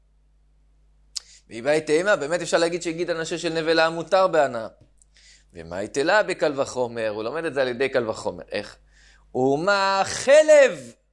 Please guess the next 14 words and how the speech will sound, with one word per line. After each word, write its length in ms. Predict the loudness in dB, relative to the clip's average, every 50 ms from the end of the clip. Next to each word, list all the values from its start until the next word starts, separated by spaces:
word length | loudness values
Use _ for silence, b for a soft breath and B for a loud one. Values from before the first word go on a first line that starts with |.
| _ _ _ _ _ _ _ _ _
אתה 80 | _ -10
יודע 140 | -6 -4 -2
איזה 200 | -2 0 -2 -2
חומרה 400 | -2 -2 -4 -2 2 2 2 4
יש 240 | 2 0 -2 0
באכילת 440 | 0 0 0 -2 -4 -6 -6 -6 -6
חלב? 380 | -6 -6 -6 -4 -2 -4 -4 -4 -10 _ _ _ _ _ _ _ _ _ _ _ _ _ _ _ _ _ _ _ _ _ _ _ _ _ _ _ _ _ b b b b b b b
שאנוש 520 | b 0 2 4 4 4 2 -2 -6 -6 -2
כרת. 440 | 0 0 2 4 6 6 4 4 0 -6 -20 -20 _ _ _ _ _ _ _ _ _ _ _ _ _ _ _ -12
אדם 280 | -6 0 0 0 2
אוכל 340 | 0 -4 -4 -2 -4 -4 -4
כזית 460 | -4 -4 -4 -2 0 0 -2 -2 -4
חלב, 640 | -6 -2 0 2 4 6 6 6 6 4 2 -6 -16 -20 _ _ _ _ _ _ _ _ _
חייב 460 | -6 0 0 4 4 4 4 2 0